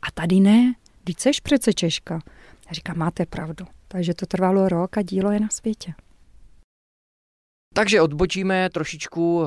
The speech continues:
Speaker 2: k tomu coachingu, mě to zajímá. Monika Ben Tabetová si se mnou dnes povídá nejen o své knize, ale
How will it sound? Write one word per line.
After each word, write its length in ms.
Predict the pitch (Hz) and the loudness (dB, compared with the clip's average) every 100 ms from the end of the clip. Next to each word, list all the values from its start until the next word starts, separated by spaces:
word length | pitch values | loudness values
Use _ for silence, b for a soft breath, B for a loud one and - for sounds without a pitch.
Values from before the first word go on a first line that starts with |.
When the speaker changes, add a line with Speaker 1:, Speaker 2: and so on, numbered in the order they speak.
| 120 | -4
Speaker 2:
k 80 | - | -4
tomu 300 | 160 160 131 | -2 -2 -2
coachingu, 600 | 107 110 - 147 143 160 | -4 -4 -6 -6 -2 -2
mě 160 | 160 135 | -4 -6
to 100 | 135 | -6
zajímá. 540 | 110 123 131 135 139 | -4 -4 -4 -2 -2
Monika 460 | 143 127 139 139 143 | -2 -4 -6 -6 -4
Ben 200 | 127 120 | -4 -4
Tabetová 580 | 120 135 139 135 135 135 | -4 -4 -4 -2 -2 -4
si 120 | 135 | -8
se 120 | 143 | -8
mnou 200 | 135 131 | -8 -8
dnes 200 | 123 127 | -8 -10
povídá 420 | - 127 135 131 | -8 -6 -4 -4
nejen 280 | 120 120 131 | -2 -4 -6
o 40 | |
své 240 | 139 151 139 | -8 -8 -8
knize, 440 | 131 117 120 123 | -6 -6 -4 -6
ale 460 | - 131 131 131 | -6 -4 -2 -2